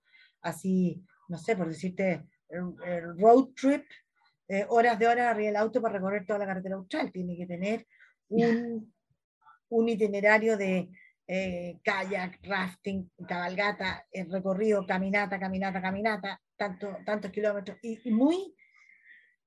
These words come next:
Speaker 1: yo diría como muy completo. Eh, tampoco nadie viene desde Estados
Speaker 2: Desde
Speaker 1: Unidos
Speaker 2: Canadá.
Speaker 1: o desde Europa,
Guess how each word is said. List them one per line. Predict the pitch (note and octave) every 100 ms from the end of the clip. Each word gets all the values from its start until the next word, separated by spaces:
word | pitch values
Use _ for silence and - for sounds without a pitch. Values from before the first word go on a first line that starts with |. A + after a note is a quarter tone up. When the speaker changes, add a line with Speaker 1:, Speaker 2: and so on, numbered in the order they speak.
| _ _ _ _ _ _
Speaker 1:
yo | G3+ A#3
diría | A#3+ A#3 B3
como | A#3+ G#3+ G#3
muy | G#3 A3+ B3+ B3+
completo. | - F#3 - - C4 B3+ - D#3 B2+ - _ _ _ _ _ _ _
Eh, | F#3 F#3 F3+ F3+ F3 -
tampoco | F#3+ F3+ C4 D#4+
nadie | C#4+ C#4+ C#4+ D#4
viene | C4+ C4 C4+ C4 C4+ C#4 - _ _ - - -
desde | F3 G#3 F3 G3+ G#3 G3 -
Estados | - - G#3 G3+
Speaker 2:
Desde | A3
Speaker 1:
Unidos | G#3+ F#3+ A3
Speaker 2:
Canadá. | F#3+ F#3+
Speaker 1:
o |
desde | F3+ F#3 F#3+
Europa, | F#3 A3+ C4+ G3+ A3+